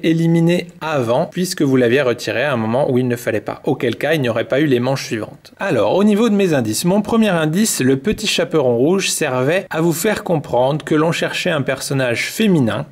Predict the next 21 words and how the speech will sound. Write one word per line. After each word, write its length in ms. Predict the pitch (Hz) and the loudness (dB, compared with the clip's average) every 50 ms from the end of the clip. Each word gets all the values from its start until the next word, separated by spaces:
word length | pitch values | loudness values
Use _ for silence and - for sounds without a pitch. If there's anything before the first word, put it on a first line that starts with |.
| - | -6
et 80 | - 160 | -2 0
notamment 580 | 165 160 151 151 120 113 135 156 180 - - - - | 0 2 2 0 0 0 0 0 -2 -4 -6 -8 -2
une 220 | 190 208 208 196 160 | 2 2 4 4 4
jeune 240 | 147 156 156 147 | 2 2 2 0
fille. 420 | 147 - - 117 107 104 98 - - - | -2 -6 -8 -6 -6 -6 -8 -10 -6 -4
Donc 160 | 170 202 - | -2 -2 0
si 100 | - 226 | 0 0
vous 160 | 202 196 185 | 2 2 2
avez 160 | 185 185 170 175 | 2 4 4 4
eu 100 | 170 160 | 2 2
ce 200 | 165 - 185 180 | 2 0 0 2
genre 240 | 170 185 170 160 | 2 2 0 0
de 100 | 139 135 | 0 0
déduction, 600 | 139 131 131 127 113 107 - - - 185 202 226 - | 0 0 0 -2 -4 -6 -6 -6 -2 0 0 0 -2
vous 260 | - 127 120 175 233 | -2 -2 0 2 2
pouvez 320 | 202 - 180 165 147 165 170 | 2 2 2 2 4 4 2
vous 160 | 151 131 123 | 2 2 0
dire 380 | 120 117 123 131 139 143 139 - | 0 2 2 2 2 0 -2 -2
que 120 | - 135 | 0 0
le 320 | 123 - 135 139 175 180 | 2 2 2 2 2 2
génie, 580 | 165 151 151 156 151 147 147 151 160 165 170 165 | 2 2 2 2 2 2 2 2 2 0 -2 -4